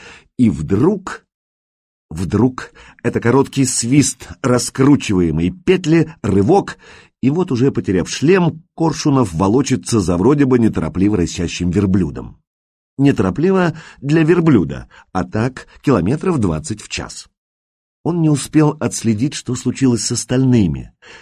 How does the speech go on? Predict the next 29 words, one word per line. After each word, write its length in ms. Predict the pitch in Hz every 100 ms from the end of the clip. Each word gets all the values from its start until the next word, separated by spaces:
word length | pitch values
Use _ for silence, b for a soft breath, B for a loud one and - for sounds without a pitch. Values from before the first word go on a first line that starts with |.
| B B
Недолгий, 680 | - 117 143 196 165 180 170 165
но 200 | 147 180
болезненный 680 | 156 170 170 151 98 107 104
подсчёт 400 | 104 - - 92
дорожных 480 | 101 101 87 95 -
камней 480 | 107 117 180 202 185 B B B
с 140 | -
помощью 420 | - 151 - 156
совсем 420 | 151 135 - 151
не 120 | 147 143
предназначенных 920 | 135 117 127 107 117 117 - 120 110
для 140 | 98
этого 260 | 104 98 92
частей 360 | 101 - 104
тела. 520 | 101 104 98 90 82 B B B B
Затем 480 | _ - 135 190 190
на 160 | 139 117
ошеломлённого 760 | 101 90 104 113 120 107 92
Алексея 440 | 87 90 - 160 151
упала 360 | 90 73 71
тень 340 | 71 156 165 160
от 160 | 147 -
второго 480 | - 147 117 95
верблюда. 600 | 98 104 87 78 58 - - _ _ _ _ _ _ _ _
И 120 | 135
сеть, 580 | 151 - 139 117 110 -
которую 400 | 98 90 98 101
бросил 380 | 87 107 104 101
всадник. 720 | - - 90 80 82 85